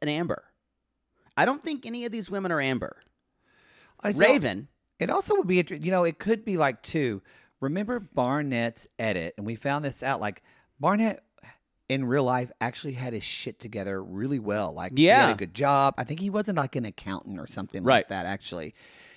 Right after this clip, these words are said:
Speaker 2: And we found out kind of after, we really, like, it was the one, Amber, the one had student loans and
Speaker 1: Amber,
Speaker 2: all
Speaker 1: the
Speaker 2: this
Speaker 1: one who was a
Speaker 2: shit.
Speaker 1: mess.
Speaker 2: And so you kind of,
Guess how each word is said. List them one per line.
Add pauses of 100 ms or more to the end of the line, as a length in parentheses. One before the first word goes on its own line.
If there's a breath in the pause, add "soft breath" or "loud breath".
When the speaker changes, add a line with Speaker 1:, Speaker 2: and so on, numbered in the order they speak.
(240 loud breath)
Speaker 2:
And
we
found
out
kind
of (100)
after,
we
really,
like,
it
was
the
one,
Amber,
the
one
had
student
loans
and
Speaker 1:
Amber,
Speaker 2:
all
Speaker 1:
the
Speaker 2:
this
Speaker 1:
one
who
was
a
Speaker 2:
shit.
Speaker 1:
mess.
Speaker 2:
And
so
you
kind
of,